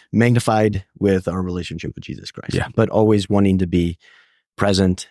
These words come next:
Speaker 1: and intentional. And I think, I think if we lived in light of Christ coming, ri-, ri-, that would, that would be
Speaker 2: Yeah.
Speaker 1: right there.
Speaker 2: Right there.
Speaker 1: Love God, love your
Speaker 2: Mm.
Speaker 1: neighbor as yourself.
Speaker 2: Mm-hmm.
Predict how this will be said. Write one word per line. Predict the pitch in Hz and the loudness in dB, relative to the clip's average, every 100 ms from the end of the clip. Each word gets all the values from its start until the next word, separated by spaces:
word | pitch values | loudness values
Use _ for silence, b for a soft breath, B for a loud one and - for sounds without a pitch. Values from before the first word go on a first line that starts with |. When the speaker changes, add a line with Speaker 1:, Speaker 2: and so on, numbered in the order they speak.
| - | -8
Speaker 1:
and | 90 85 | -4 -4
intentional. | - 90 87 90 85 82 _ _ - | 0 -2 0 -2 -4 -6 _ _ -6
And | 85 82 - | -4 -4 0
I | 107 | -2
think, | - - - | 0 -2 -2
I | 95 | -2
think | 98 98 | 0 0
if | 98 - | 0 0
we | 101 | 2
lived | 104 101 | 2 4
in | 104 | 2
light | 98 101 | 4 2
of | 95 | 0
Christ | - 98 - | -2 -2 0
coming, | 131 90 | -2 -2
ri-, | 95 - | -4 -4
ri-, | 92 92 - | -4 -4 -6
that | 80 | -8
would, | 87 95 - _ _ _ _ - | -6 -8 -10 _ _ _ _ -4
that | |
would | 92 | -2
be | 90 | 0
Speaker 2:
Yeah. | 95 | 2
Speaker 1:
right | 98 98 | 2 2
there. | 147 131 90 _ _ | 0 -2 -6 _ _
Speaker 2:
Right | - 90 | -2 0
there. | 123 123 120 _ _ _ _ - | 2 0 0 _ _ _ _ -2
Speaker 1:
Love | 95 113 | 0 2
God, | 120 110 127 131 - _ _ - | 2 2 0 -2 -8 _ _ -10
love | 90 92 | -6 -2
your | 92 | 0
Speaker 2:
Mm. | |
Speaker 1:
neighbor | 98 95 | 0 0
as | 98 | -4
yourself. | 92 - - - | -6 -8 -12 -2
Speaker 2:
Mm-hmm. | 92 110 | 2 4